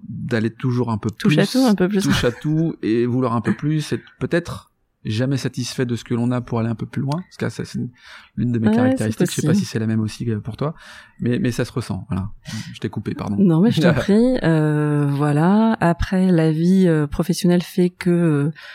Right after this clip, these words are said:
Speaker 2: euh, j'ai des employeurs qui n'ont pas apprécié que je devienne maman.
Speaker 1: Allez.
Speaker 2: Et donc ça s'est terminé mal.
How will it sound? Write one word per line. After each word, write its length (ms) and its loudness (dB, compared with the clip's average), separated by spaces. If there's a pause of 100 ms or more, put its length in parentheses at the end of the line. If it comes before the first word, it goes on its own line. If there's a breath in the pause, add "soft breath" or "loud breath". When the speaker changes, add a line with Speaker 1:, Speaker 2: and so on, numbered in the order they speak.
(200 loud breath)
Speaker 2:
euh, 180 2
j'ai 160 2
des 140 2
employeurs 320 2
qui 60 -2
n'ont 60 4
pas 120 0
apprécié 380 -4
que 60 -4
je 40 0
devienne 260 2
maman. 460 2 (520 loud breath)
Speaker 1:
Allez. 240 0
Speaker 2:
Et 80 0
donc 120 -2
ça 140 -2
s'est 140 -2
terminé 580 2
mal. 540 2